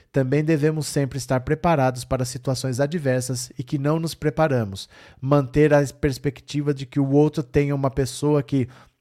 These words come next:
talvez nem tenha percebido que a pergunta foi feita de uma maneira discriminatória, pode te ajudar a manter a calma e a conduzir a sua resposta. Contudo, a especialista em administração e gestão empresarial, Thaisa Batista, ressalta que nem todas as perguntas de cunho pessoal têm aspectos discriminatórios.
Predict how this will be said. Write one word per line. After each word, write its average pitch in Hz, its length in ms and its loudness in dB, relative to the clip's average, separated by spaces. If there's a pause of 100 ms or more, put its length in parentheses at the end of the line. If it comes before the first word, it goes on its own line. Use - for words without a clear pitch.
talvez 147 640 4
nem 202 300 0
tenha 180 280 0
percebido 147 640 -2
que 127 80 -4
a 139 60 2
pergunta 123 420 -4
foi 143 220 -2
feita 143 360 0
de 123 80 -4
uma 135 160 -2
maneira 123 380 -2
discriminatória, 147 920 -4 (380)
pode 160 240 4
te - 140 -4
ajudar 160 440 4
a 139 60 4
manter 127 400 -2
a 104 60 -2
calma 151 440 0
e 151 120 -2
a 139 80 0
conduzir 131 480 -4
a 113 40 -2
sua 120 160 -4
resposta. 123 600 -2 (260)
Contudo, 175 460 0
a 165 40 4
especialista 147 720 -2
em 123 120 -4
administração 120 720 -4
e 117 40 -4
gestão 120 240 -4
empresarial, 127 640 -2 (280)
Thaisa 139 360 2
Batista, 131 380 -2
ressalta 151 560 0
que 151 140 -8
nem 202 180 -2
todas 175 460 -2
as 147 100 -4
perguntas 131 480 -2
de 123 100 -4
cunho 123 240 -4
pessoal 151 520 0
têm 165 260 -6
aspectos 127 560 -6
discriminatórios. 131 960 -4